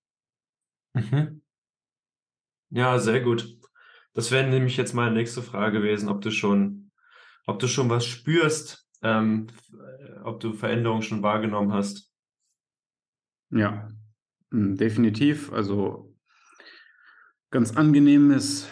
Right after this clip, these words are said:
Speaker 2: äh, Bauchgefühl und ich würde auch vermuten, dass mein Energielevel, also was tatsächlich,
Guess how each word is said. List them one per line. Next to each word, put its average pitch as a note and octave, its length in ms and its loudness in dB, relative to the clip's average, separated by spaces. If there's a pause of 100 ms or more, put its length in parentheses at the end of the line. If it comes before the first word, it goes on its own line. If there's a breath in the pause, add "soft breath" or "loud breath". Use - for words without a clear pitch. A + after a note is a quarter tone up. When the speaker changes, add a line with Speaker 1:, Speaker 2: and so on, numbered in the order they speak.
Speaker 2:
äh, C3+ 120 -2
Bauchgefühl D#3 1040 2 (380)
und G#2+ 800 -2 (1400)
ich - 200 -16
würde C#3 200 -2
auch B2+ 320 -8 (120)
vermuten, C#3+ 760 0
dass C3 160 -4
mein B2 180 -2
Energielevel, C3 1080 -4
also G#2+ 220 -2
was A2 240 -2
tatsächlich, C3 680 -4